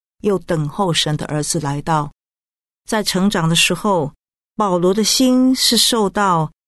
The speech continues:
安慰的，他因着这些信徒羊群的成长而喜乐。所以他说，“我们的盼望和喜乐，并所夸的冠冕是什么呢？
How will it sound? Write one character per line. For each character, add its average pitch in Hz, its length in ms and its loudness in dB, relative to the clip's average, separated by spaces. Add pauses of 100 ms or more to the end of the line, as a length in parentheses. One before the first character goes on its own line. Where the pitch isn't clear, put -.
安 185 300 2
慰 180 200 2
的， - 220 -6 (680)
他 190 200 0
因 269 260 4
着 220 300 0 (240)
这 220 160 0
些 208 300 2
信 240 420 4
徒 165 380 0
羊 180 320 2
群 160 320 -2
的 170 100 0
成 165 340 0
长 147 380 -2 (320)
而 151 220 -2
喜 - 440 -2
乐。 143 240 -2 (500)
所 220 220 2
以 214 80 0
他 269 180 0
说 277 400 2 (260)
，“我 214 100 2
们 220 120 2
的 233 60 0
盼 302 300 0
望 302 120 2
和 220 200 0
喜 175 260 2
乐， 175 300 0 (200)
并 220 220 2
所 160 380 0
夸 214 240 -4
的 180 80 -2
冠 202 260 0
冕 160 180 2
是 214 140 0
什 170 240 0
么 156 80 0
呢？ 208 260 0